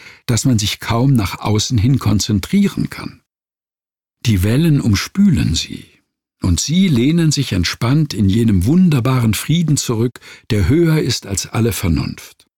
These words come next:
Dass sie auch Frieden empfinden, wenn sie bekommen haben, was sie wollten, ist verständlich. Doch dieser höhere Frieden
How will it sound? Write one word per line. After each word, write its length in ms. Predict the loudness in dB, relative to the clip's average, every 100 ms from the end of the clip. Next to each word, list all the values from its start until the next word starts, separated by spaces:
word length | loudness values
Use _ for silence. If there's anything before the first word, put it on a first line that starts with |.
| _ _ _ _ _ _ _ -6
Dass 240 | -4 -4
sie 340 | -2 0 0 -2
auch 280 | -4 -2 -6
Frieden 460 | -4 -2 0 0
empfinden, 600 | -2 -2 -2 -4 -2 -4 -4 -14 -20 _ _ -6
wenn 200 | -2 -2
sie 100 | -2
bekommen 520 | -4 -2 0 2 0
haben, 280 | 0 0 -2
was 140 | -2
sie 120 | -4
wollten, 420 | -2 0 -2 -6 -14 _ _ _
ist 220 | -4 -4
verständlich. 760 | -6 -4 0 -2 -4 -16 -18 _ _ _ _ _ _ _ _ _
Doch 120 | -8 -2
dieser 380 | -2 0 0
höhere 420 | 2 2 0 -2 -6
Frieden 440 | -4 -2 0